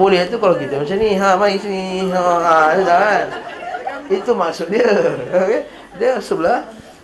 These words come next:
kiri macam ni barang, eh. Kalau pusing sekejap, "Eh,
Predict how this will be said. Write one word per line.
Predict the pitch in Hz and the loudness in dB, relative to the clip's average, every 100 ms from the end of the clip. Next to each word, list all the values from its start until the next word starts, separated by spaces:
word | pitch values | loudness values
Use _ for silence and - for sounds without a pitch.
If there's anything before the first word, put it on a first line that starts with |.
| - | -20
kiri | - 285 233 208 | -18 -14 -10 -8
macam | 208 | -6
ni | 196 | -4
barang, | 160 143 123 139 | 0 0 0 -6
eh. | 196 - - - - - - - - - - - - - - - - | -10 -12 -18 -20 -20 -20 -20 -20 -20 -20 -20 -20 -20 -20 -20 -20 -4
Kalau | 196 | -2
pusing | 202 220 208 | -2 0 -2
sekejap, | - 202 - | -2 -4 -2
"Eh, | 220 | -4